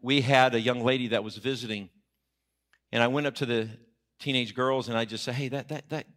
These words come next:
that girl's visiting for the very first time. Could y'all go meet her and introduce yourself to her and make friends?" They didn't think much about it. They're, they're giddy teenage girls. "All right, Pastor, we'll go do it." They came running up, "Hey, what's your name?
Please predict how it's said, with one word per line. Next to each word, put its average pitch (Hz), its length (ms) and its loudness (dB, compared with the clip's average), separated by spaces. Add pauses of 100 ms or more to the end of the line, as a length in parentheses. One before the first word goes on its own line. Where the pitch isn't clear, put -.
that 131 220 -8
girl's 127 280 -8
visiting 117 360 -10
for 110 100 -16
the 104 80 -12
very 110 220 -8
first - 320 -12
time. 110 320 -6 (520)
Could 139 180 -8
y'all 233 200 -2
go 120 200 -2
meet 113 320 -6
her 127 160 -8
and 104 120 -12
introduce 107 460 -12
yourself 123 380 -8
to 131 120 -10
her 120 120 -8
and 98 100 -12
make 110 160 -8
friends?" 117 560 -12 (1300)
They 220 80 0
didn't 123 180 -6
think 95 160 -12
much 98 200 -8
about 104 300 -8
it. 156 120 -16 (840)
They're, 135 120 -10
they're 185 160 -10
giddy 107 420 -12
teenage 101 460 -14
girls. 113 480 -16 (720)
"All 254 100 -4
right, 233 120 -2
Pastor, 160 360 0
we'll 220 160 -2
go 143 140 -4
do 107 180 -8
it." 143 140 -12 (560)
They 202 120 0
came 180 240 -2
running 156 240 -6
up, 143 140 -6
"Hey, 202 120 2
what's 220 280 -4
your 196 80 -6
name? 185 380 -6